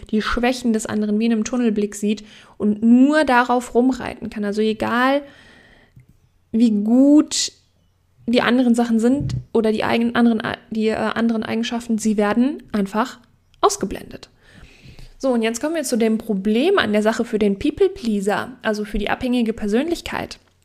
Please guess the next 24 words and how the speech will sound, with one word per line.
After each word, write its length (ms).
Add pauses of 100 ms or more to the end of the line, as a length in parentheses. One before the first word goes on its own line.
(880)
Dann 120
kommen 220
so 120
Gedanken 500
wie, 360 (360)
äh, 60
"Wenn 380
ich 240 (120)
etwas 560
besser, 360
etwas 300
schöner, 360
etwas 260
schlauer 400
wäre, 320 (180)
dann 680
würde 400
mich 240
mein 140
Partner 360
lieben." 340
Und 260 (340)
sie 140
versuchen, 520